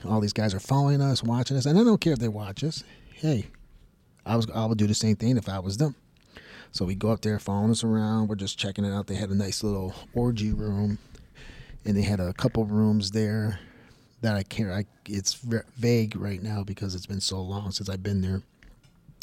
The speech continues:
So we go in there, and we've picked one room. It's an open room, and we start fucking. Me and her start doing our thing. We go at it for a while. We stop, pick up again, stop, pick up again. As we're there,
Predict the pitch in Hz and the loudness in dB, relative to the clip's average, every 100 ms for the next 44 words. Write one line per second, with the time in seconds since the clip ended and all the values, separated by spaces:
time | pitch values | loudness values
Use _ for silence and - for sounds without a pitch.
0 | - - 107 101 107 127 131 127 120 120 | -12 -6 -4 -2 2 2 4 2 2 -2
1 | _ - - - - - - - 110 110 | _ -20 -20 -20 -20 -20 -10 2 2 4
2 | - 113 120 120 107 107 123 120 - 135 | 0 2 2 4 4 4 2 2 0 2
3 | 120 123 107 107 113 110 110 - 95 - | 2 2 2 4 4 2 0 -2 -4 -6
4 | 82 82 95 101 101 98 92 92 - 101 | -10 -8 -4 0 0 -2 -4 -6 -6 -6
5 | 104 110 110 117 - 95 95 101 - - | 0 2 4 2 -2 -6 -2 -2 -4 -14
6 | - - - 113 113 120 113 104 104 101 | -18 -20 -10 -6 -2 0 0 -2 -4 -4
7 | 107 107 104 101 98 104 - - 202 - | -2 0 0 0 -2 -4 -6 -8 -4 -4
8 | - 98 98 - - - - - _ _ | -4 -6 -6 -8 -16 -20 -20 -20 _ _
9 | _ _ _ _ - 107 113 113 101 98 | _ _ _ _ -2 0 0 -2 -2 0
10 | 98 98 - - 92 - 98 92 87 90 | 0 -2 -2 -2 -4 -4 -4 -4 -8 -6
11 | 90 92 - - - - - - - - | -6 -6 -12 -20 -20 -20 -20 -20 -20 -20
12 | - - _ _ _ _ _ _ _ _ | -20 -20 _ _ _ _ _ _ _ _
13 | _ _ _ 98 107 117 143 120 113 117 | _ _ _ -4 -2 2 2 4 4 2